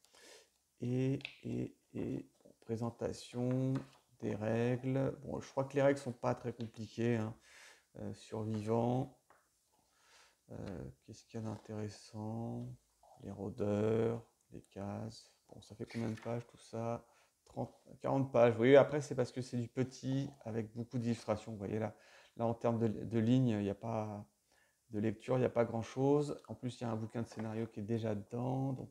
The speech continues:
on a combien ? On a douze scénarios, si je crois bien. Donc voilà, éventuellement à jouer tout seul, à jouer à deux, à trois, à quatre, je pense que ça peut être pas mal. Et, euh, je sais pas s'il y a du solo vraiment. Faudrait que je revérifie, mais, euh, a priori, euh,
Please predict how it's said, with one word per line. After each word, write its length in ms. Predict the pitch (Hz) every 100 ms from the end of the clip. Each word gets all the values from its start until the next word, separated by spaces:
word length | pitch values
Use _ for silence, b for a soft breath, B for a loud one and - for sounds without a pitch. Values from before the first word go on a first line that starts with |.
| -
on 120 | 113
a 80 | 107
combien ? 300 | - 117 110
On 40 | 107
a 80 |
douze 260 | 104 131 131
scénarios, 420 | 127 120 113 117
si 120 | 123 -
je 80 |
crois 140 | - 107
bien. 200 | 110 123 - - B B B B B B B B B -
Donc 240 | 139 143
voilà, 240 | 151 151
éventuellement 560 | 147 127 131 139 139 147
à 60 | 123
jouer 300 | 120 135 135
tout 160 | 127
seul, 420 | - 127 127 135
à 80 | 127
jouer 200 | 107 117
à 80 | 113
deux, 300 | 104 120 127
à 80 | 120
trois, 340 | - 117 120
à 60 | 110
quatre, 380 | - 123 135 -
je 40 |
pense 160 | 117 -
que 60 |
ça 140 | - 120
peut 100 | 117
être 160 | -
pas 100 | 117
mal. 360 | 110 120 135 117 - _ _ _ b b b b b _
Et, 320 | 120 117 127 127
euh, 300 | 107 104 - -
je 60 | -
sais 60 | -
pas 80 |
s'il 220 | 202 - 101
y 20 |
a 40 |
du 60 | -
solo 460 | - - 104 107
vraiment. 540 | 101 101 98 95 95 - _ _
Faudrait 160 | - 113
que 60 |
je 60 | 107
revérifie, 720 | 110 110 107 104 - 110 123
mais, 220 | 123 98
euh, 140 | 92 87 - b b b b
a 120 | 98 98
priori, 920 | _ - 127 117 113 123 - - 110
euh, 200 | 104